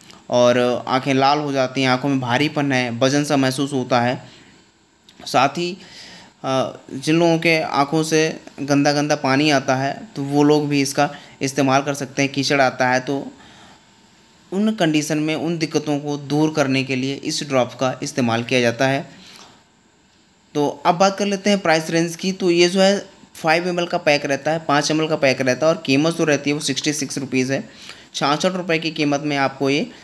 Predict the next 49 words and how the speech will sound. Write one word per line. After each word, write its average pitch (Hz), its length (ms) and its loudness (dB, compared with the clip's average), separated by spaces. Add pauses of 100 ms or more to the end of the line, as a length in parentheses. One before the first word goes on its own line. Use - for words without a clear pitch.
(160)
आसानी 143 400 2
से 151 200 -4
आपको 139 360 -2
मार्केट 127 400 0
में 131 100 -4
मिल 131 220 0
जाएगा। 127 320 0
आप 127 320 -2
अपने 131 240 -2
नज़दीकी 131 420 -2
मेडिकल 127 340 0
स्टोर 127 220 -4
से 127 120 -6
परचेज 127 320 -2
कर 131 120 -4
सकते 127 260 -6
हैं 139 180 -2 (420)
या 135 160 2
फिर 175 180 -4
जो 170 160 -4
है 156 300 -4 (140)
इसको 143 300 -2
आप 135 260 0 (120)
ऑनलाइन 120 380 2
भी 135 180 -4 (180)
मंगवा 110 300 -4
सकते 113 280 -10
हैं। 104 200 -8 (840)
तो 127 180 -4 (180)
अब 160 100 2
बात 180 220 2
कर 185 100 -2
लेते 185 200 -4
हैं 185 60 -2
साइड 165 240 2
इफ़ेक्ट 156 280 -8
की 156 180 -6 (300)
कि 147 380 0
क्या 151 160 4
साइड 151 280 0
इफ़ेक्ट 151 260 -4
होंगे 143 380 0
अगर 135 260 2
ये 135 260 2
ड्रॉप 131 360 2
डालने 127 280 2
के 131 80 -6
बाद 123 220 2
में, 127 280 -6